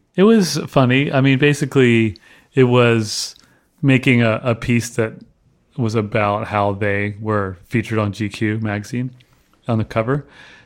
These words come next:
So, but turning it into something more, more than what it was, which is sort of a glorified behind the scenes piece. And, uh,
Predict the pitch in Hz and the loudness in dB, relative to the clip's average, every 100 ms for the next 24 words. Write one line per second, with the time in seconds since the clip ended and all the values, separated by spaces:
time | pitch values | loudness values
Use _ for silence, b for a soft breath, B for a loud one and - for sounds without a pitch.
0 | B - - 135 123 117 117 110 131 123 | B -12 -2 2 4 4 0 0 2 4
1 | 117 113 107 110 113 104 104 101 101 107 | 2 0 -2 -2 -2 0 -2 -2 -2 -2
2 | 120 117 123 117 113 156 147 135 131 127 | -4 -6 -14 -16 -18 -18 -12 -2 2 2
3 | 113 107 107 104 101 104 98 107 - 101 | 2 0 0 -2 -2 -2 -2 -4 -4 -6
4 | - - 104 101 98 104 101 98 98 98 | -6 -4 -4 -4 -6 -4 -4 -4 -4 -6
5 | 104 98 98 - 104 101 - 117 123 - | -8 -8 -8 -10 -10 -12 -6 -4 -4 -10
6 | - B B B B B 110 104 104 98 | -20 B B B B B -4 -2 -2 -4
7 | 95 98 | -4 -6